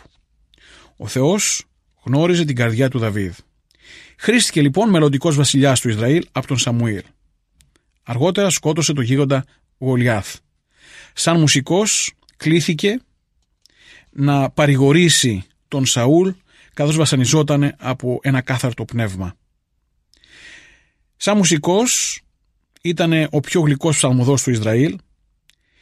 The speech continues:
και έγραψε τα ομορφότερα ποίηματα που έχουν γραφτεί ή τραγουδηθεί ποτέ σε οποιαδήποτε γλώσσα. Με τι θα μπορούσε κανείς να συγκρίνει τον εικοστό τρίτο ψαλμό, για παράδειγμα;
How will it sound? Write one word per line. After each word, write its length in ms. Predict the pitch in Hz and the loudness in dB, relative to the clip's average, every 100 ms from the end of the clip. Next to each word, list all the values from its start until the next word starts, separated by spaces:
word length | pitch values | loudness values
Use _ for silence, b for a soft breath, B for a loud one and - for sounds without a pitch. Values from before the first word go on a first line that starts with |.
| _ | _
και 120 | - 180 | -4 0
έγραψε 320 | 196 175 180 | 2 2 0
τα 80 | 160 | 2
ομορφότερα 480 | 156 185 175 170 | 0 0 -2 -2
ποίηματα 580 | 151 202 143 113 101 95 - _ _ | 0 2 2 0 -4 -10 -14 _ _
που 100 | 143 | -6
έχουν 180 | 143 156 | -2 0
γραφτεί 440 | 127 123 - 185 | 0 -2 -2 -2
ή 60 | 151 | -2
τραγουδηθεί 540 | 135 120 113 - 151 | -2 -2 -4 -2 -4
ποτέ 380 | 151 117 139 151 b | -4 -4 -4 -4 b
σε 120 | - | -6
οποιαδήποτε 460 | 143 131 123 131 123 | -4 0 0 0 -2
γλώσσα. 460 | 113 113 104 98 - _ _ _ _ _ _ _ _ B B B B B B | -2 -2 -2 -6 -10 _ _ _ _ _ _ _ _ B B B B B B
Με 140 | - 143 | -6 0
τι 100 | 147 | 2
θα 100 | 147 | 2
μπορούσε 320 | 127 131 127 | 2 2 0
κανείς 320 | 117 131 131 | 0 0 0
να 80 | 120 | 0
συγκρίνει 540 | 123 123 139 127 110 - b b | 0 2 2 2 0 -6 b b
τον 140 | 143 | -4
εικοστό 280 | 135 127 139 | -2 -2 -2
τρίτο 260 | 123 127 127 | 0 -2 -2
ψαλμό, 360 | - 113 117 | -2 0 -2
για 160 | 110 104 | -2 -4
παράδειγμα; 560 | 110 101 98 95 95 | -4 -4 -6 -8 -10